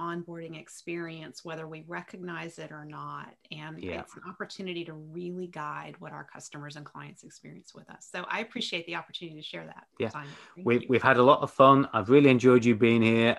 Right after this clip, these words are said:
Speaker 2: Uh, listeners, it's, it's a shame it's only audio, because you'd see the board that's behind Sabrina there. You'd see the smile on her face and the energy that she's had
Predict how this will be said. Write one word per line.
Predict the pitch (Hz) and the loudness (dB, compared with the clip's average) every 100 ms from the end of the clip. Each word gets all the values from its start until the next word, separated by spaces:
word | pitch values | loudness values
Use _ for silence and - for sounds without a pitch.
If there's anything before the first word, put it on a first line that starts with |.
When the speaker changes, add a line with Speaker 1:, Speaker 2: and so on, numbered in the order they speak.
| - | -2
Speaker 2:
Uh, | 104 107 | -2 0
listeners, | 107 143 143 135 123 | 4 4 6 4 4
it's, | 113 - - - - - | 2 -2 -14 -20 -20 -20
it's | - | -4
a | 120 | 4
shame | - 156 156 | 6 8 6
it's | 143 | 6
only | 143 135 | 8 10
audio, | 131 131 131 127 | 10 10 10 8
because | 117 120 110 120 | 6 2 0 2
you'd | 113 107 | 0 0
see | - 147 143 | 6 8 8
the | 120 | 6
board | 131 131 127 117 | 6 6 6 2
that's | 110 - | -4 -4
behind | - 107 120 117 | -6 0 2 2
Sabrina | - 107 117 110 | 0 0 2 4
there. | 113 110 | 4 4
You'd | 107 98 | 2 0
see | 123 | 0
the | 107 104 | 0 -2
smile | - 135 131 | 4 6 6
on | 113 | 4
her | |
face | - 110 107 | 2 0 0
and | 123 | 0
the | 117 | 2
energy | 131 127 120 | 4 4 2
that | 110 107 | 2 -2
she's | - 123 113 | 0 0 2
had | 104 | -2